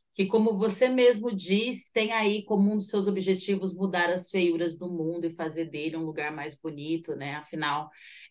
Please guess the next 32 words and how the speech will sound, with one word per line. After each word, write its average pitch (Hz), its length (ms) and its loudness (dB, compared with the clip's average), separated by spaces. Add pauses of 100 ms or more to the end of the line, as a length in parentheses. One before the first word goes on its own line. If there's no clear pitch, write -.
é 185 200 8
o 185 80 6
que 185 100 0
as 160 100 0
nossas 165 300 -6
crianças 160 540 -2
merecem, 165 760 0
né? 160 300 -4
Precisam, 175 800 0 (720)
né? 175 460 6
E 196 200 6
quando 311 300 2
você 330 280 2
decidiu 254 880 0
e 240 300 -4
pe-, 254 180 4
ou 220 160 8
percebeu, 214 640 6
assim, 208 300 0
que 220 80 0
a 208 60 2
Negrita 202 440 2
Arteira 196 600 2
poderia 202 560 4
ser 202 160 -2
uma 185 200 0
ferramenta 190 540 0
de 185 220 -4
transformação 226 1080 -2
social 190 560 -2
e 202 100 2
humana, 185 680 -2